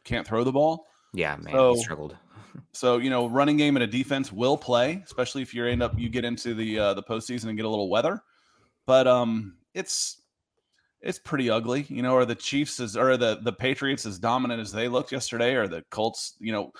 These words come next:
Speaker 1: like I said before you played the Colts, this was a team that was ready to quit. Step on their necks, and you didn't.
Speaker 2: Yeah.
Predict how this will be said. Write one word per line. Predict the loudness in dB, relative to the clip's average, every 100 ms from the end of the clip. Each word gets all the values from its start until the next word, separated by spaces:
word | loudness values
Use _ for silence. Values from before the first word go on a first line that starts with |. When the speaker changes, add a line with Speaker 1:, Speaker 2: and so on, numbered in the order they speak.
| -10 4
Speaker 1:
like | 6 8
I |
said | 4 4 2 0
before | -4 0 2
you | 2
played | 0 -2
the | -2
Colts, | -2 -2 -4 -16 -18 _ _ _ _ _ _ _ -4
this | -4 -2
was | -2
a | -2
team | 0 0 2
that | 0
was | -2 0
ready | 2 2
to | -2
quit. | -2 -2 -2 _ _ _ _ _ _ _ _ _ _ _ _ _ _
Step | -2 0 2
on | 2
their | 2
necks, | 2 0 -2 -10 -8
and | -4 -2
you |
didn't. | -2 -4
Speaker 2:
Yeah. | -4